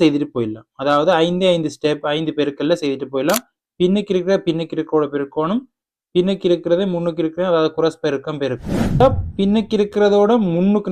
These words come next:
நல்லா முன்னுக்கு இருக்கிறத பெருக்கி, முன்னுக்கு இருக்கிறதோட பின்னுக்கு இருக்கிறத பெருக்கி குறுக்கு பெருக்கம் பெருக்கணும். அதுக்கு அடுத்ததா முன்னுக்கு இருக்கிறத முன்னுக்கு இருக்கிற ரெண்டையும் பெருக்கணும், பிறகு முன்னுக்கு இருக்கிற ரெண்டையும் பெருக்கணும். முன்னுக்கு இருக்கிற ரெண்டையும் குறுக்கு பெருக்கம் பெருக்கி முன்னுக்கு இருக்கிற ரெண்டையும் பெருக்கணும்.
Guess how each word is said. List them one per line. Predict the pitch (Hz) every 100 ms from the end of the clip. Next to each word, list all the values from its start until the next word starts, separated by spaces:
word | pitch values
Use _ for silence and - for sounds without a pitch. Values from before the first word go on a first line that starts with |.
| 175
நல்லா | 185 185 180
முன்னுக்கு | 185 180 185
இருக்கிறத | 185 180 180
பெருக்கி, | 180 180 - 262 285 _ _ _ _ _ 165
முன்னுக்கு | 185 202 196
இருக்கிறதோட | 190 190 196 185
பின்னுக்கு | 175 175 170
இருக்கிறத | 170 170 151
பெருக்கி | 160 165 - 240 247 _ 170
குறுக்கு | 175 180 156 151
பெருக்கம் | 143 147 127
பெருக்கணும். | 127 - 135 143 202 277 - _ _ _ 165
அதுக்கு | 202 220
அடுத்ததா | 196 196 226 196
முன்னுக்கு | 190 202 202 190
இருக்கிறத | 185 185 180 220 240 - _ _ 175
முன்னுக்கு | 170 180 180
இருக்கிற | 170 165
ரெண்டையும் | 160 156
பெருக்கணும், | 160 160 160 185 202
பிறகு | 175 165
முன்னுக்கு | 165 175 165
இருக்கிற | 160 151 135
ரெண்டையும் | 143 196 -
பெருக்கணும். | 127 123 - 127 139
முன்னுக்கு | 156 156
இருக்கிற | 147
ரெண்டையும் | 147 151 143
குறுக்கு | 143 143
பெருக்கம் | 147 139
பெருக்கி | 135 147 180
முன்னுக்கு | 160 143
இருக்கிற | 135 135
ரெண்டையும் | 139 127
பெருக்கணும். | 131 - 156